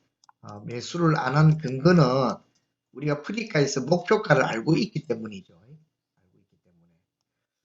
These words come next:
자, 그럼 이제, 자, 그래서 그거는 이제 됐고, 이제 매수는요, 푸시 통과하고 요 사점이팔을 붕괴해 주거나 아니면은 콜이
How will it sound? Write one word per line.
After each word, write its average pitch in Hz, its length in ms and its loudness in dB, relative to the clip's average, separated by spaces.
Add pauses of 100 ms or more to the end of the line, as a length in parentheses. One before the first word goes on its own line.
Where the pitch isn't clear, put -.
(120)
자, - 80 -14
그럼 147 260 -2
이제, 127 180 -4 (240)
자, 123 140 -6
그래서 156 320 0
그거는 147 340 6
이제 127 140 -2
됐고, 123 560 4 (420)
이제 156 180 4
매수는요, 156 960 6 (600)
푸시 220 420 -4
통과하고 240 920 6 (800)
요 190 100 0
사점이팔을 175 720 4
붕괴해 147 400 8 (340)
주거나 131 560 0 (680)
아니면은 190 720 0
콜이 233 560 4